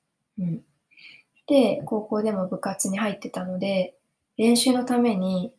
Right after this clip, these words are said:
夜遅くまで仲間と過ごすことが多くって、夕飯はコンビニとかそういうのが多くなって。うん。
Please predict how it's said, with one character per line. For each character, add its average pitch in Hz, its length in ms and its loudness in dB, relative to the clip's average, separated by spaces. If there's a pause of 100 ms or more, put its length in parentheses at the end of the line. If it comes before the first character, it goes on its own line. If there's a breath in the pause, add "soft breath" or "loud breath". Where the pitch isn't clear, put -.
(340)
夜 240 240 4
遅 180 220 -2
く 220 100 -2
ま 190 180 -4
で 185 380 2 (460)
仲 220 240 -2
間 254 160 4
と - 100 -6
過 - 140 -4
ご 202 160 -4
す 170 300 -4
こ - 140 -10
と 190 140 -4
が 185 160 -4
多 180 160 -2
く - 200 -8
っ - 20 -
て、 - 500 0 (500 loud breath)
夕 226 160 2
飯 226 180 2
は 220 120 4
コ 226 160 -2
ン 226 100 2
ビ 226 120 2
ニ 226 100 0
と 240 140 -4
か 202 120 -6
そ 196 260 -6
う 196 40 -8
い 196 60 -8
う 190 40 -4
の 180 140 -4
が - 100 -10
多 180 380 -2 (100)
く - 140 -8
な 165 140 -4
っ 160 100 -12 (100)
て。 - 200 -12 (760)
う 185 80 -4
ん。 202 200 -8